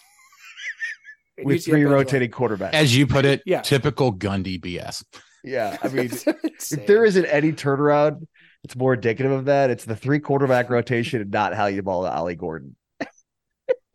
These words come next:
Speaker 1: We were just saving him for the rest of the year. Uh, as for B Y U, like, y-, um,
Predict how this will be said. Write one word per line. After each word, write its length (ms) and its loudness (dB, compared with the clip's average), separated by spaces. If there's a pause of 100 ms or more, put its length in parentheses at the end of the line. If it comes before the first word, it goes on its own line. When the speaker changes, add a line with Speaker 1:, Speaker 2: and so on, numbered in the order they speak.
(680)
Speaker 1:
We 100 -4
were 80 -2
just 200 -6
saving 300 2
him 80 -2
for 100 -8
the 80 -6
rest 240 -2
of 60 -4
the 80 -2
year. 220 -6 (520)
Uh, 280 2 (120)
as 160 2
for 120 -14
B 160 0
Y 140 6
U, 360 4
like, 380 -4 (160)
y-, 180 -4 (560)
um, 720 0